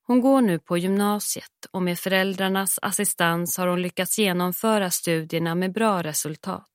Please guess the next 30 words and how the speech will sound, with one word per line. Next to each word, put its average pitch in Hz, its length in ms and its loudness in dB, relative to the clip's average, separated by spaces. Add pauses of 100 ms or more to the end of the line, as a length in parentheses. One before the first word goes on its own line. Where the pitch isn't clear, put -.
(720)
Det 175 80 -8
var 170 200 2
lite 180 220 0
tufft - 400 -2
i 175 60 0
våras 185 580 -4
då 175 100 -6
hon 156 140 -4
var 165 100 -6
höggravid 175 800 -2
samtidigt 185 800 -2
som 175 160 -2
de 170 160 0
sista 196 400 -4
proven 196 420 -2
skulle 165 260 -6
göras 170 480 -4
i 175 40 -10
slutet 196 500 -6
av 160 100 -8
maj. 175 340 -6 (580)
Men 190 180 4
lärarna 214 460 2
hjälpte 170 400 -2
henne 170 300 -4
på - 100 -10
alla 196 360 -4
sätt. - 200 -8 (4000)
Mikaels 220 840 4
begravning. 170 800 2